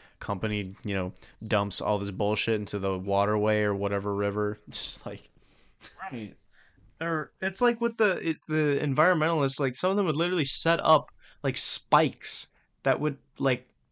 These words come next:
Speaker 2: some of the times, like, they killed these lumberjacks because when they would go cut down a tree, it would just trigger this, like, spike trap and it would kill 'em.
Speaker 1: And I
Speaker 2: I'm
Speaker 1: think
Speaker 2: like, "You guys
Speaker 1: also,
Speaker 2: are"
Speaker 1: too, like, people were talking about blowing up oil pipes, and it's like, yeah,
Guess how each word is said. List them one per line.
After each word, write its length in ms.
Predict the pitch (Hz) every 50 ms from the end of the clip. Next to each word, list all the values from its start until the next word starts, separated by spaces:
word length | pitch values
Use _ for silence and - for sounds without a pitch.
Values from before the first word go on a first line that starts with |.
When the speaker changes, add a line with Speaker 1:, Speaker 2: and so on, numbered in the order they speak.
| _ _
Speaker 2:
some 200 | - - 202 220
of 60 | 233 214
the 40 | - 220
times, 180 | 202 196 175
like, 140 | 170 160 -
they 160 | 156 151 139 -
killed 420 | - - - 156 165 175 180 170 143
these 180 | 147 135 127 127
lumberjacks 760 | 131 139 139 127 113 104 - 82 80 - - - - - _ _ _ _
because 200 | 143 131 135 127
when 100 | 135 139
they 80 | 143
would 120 | 151 156 151
go 160 | 156 156 143
cut 240 | 139 - - 165 160
down 160 | - 156 143
a 20 | 135
tree, 380 | 107 - - 151 151 139 131 131 - - - 135
it 60 | 151
would 80 | 151 151
just 160 | 151 143 -
trigger 300 | - - 185 165 165 160
this, 200 | 139 151 139 -
like, 100 | 143 135
spike 420 | - - - - - 143 151 147 -
trap 320 | - - 113 101 95 -
and 100 | 113 117
it 40 | 117
would 160 | 113 107 107
kill 240 | - - 143 123 101
'em. 140 | 95 95 _ _ _ _ _ _ _ _ _ _ _ _ _ _ _ _ _ _ _ _ _ _ _ _ -
Speaker 1:
And 100 | 123 131
I 40 |
Speaker 2:
I'm 80 | 143 165
Speaker 1:
think 140 | 165 160 143
Speaker 2:
like, 20 |
"You 60 | 175
guys 200 | 196 233 240 220
Speaker 1:
also, 20 | 190
Speaker 2:
are" 120 | 175 156
Speaker 1:
too, 280 | 135 - 135 135 131 117
like, 220 | 107 110 104 -
people 260 | - - 117 - 123
were 140 | 117 113 110
talking 320 | 104 - 104 107 107 - 110
about 180 | 107 101 92
blowing 340 | 90 101 101 104 110 110 104
up 180 | 104 98 - -
oil 320 | - 101 101 104 110 117
pipes, 420 | - - - 120 127 135 135 - -
and 80 | 113
it's 120 | 107 101 -
like, 180 | 110 107 95
yeah, 340 | 101 110 123 127 117 101 92